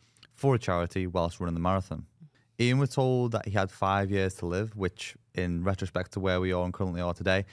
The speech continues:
he has now three years to live and the rest of his life. His positive outlook and his extreme enthusiasm for the things that he does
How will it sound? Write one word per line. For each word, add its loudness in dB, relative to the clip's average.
he 0
has 2
now 2
three 0
years 0
to -4
live 0
and -6
the -4
rest -8
of -8
his -6
life. -4
His 0
positive 2
outlook 0
and 0
his -2
extreme 0
enthusiasm 0
for -14
the -6
things -4
that -4
he -6
does -2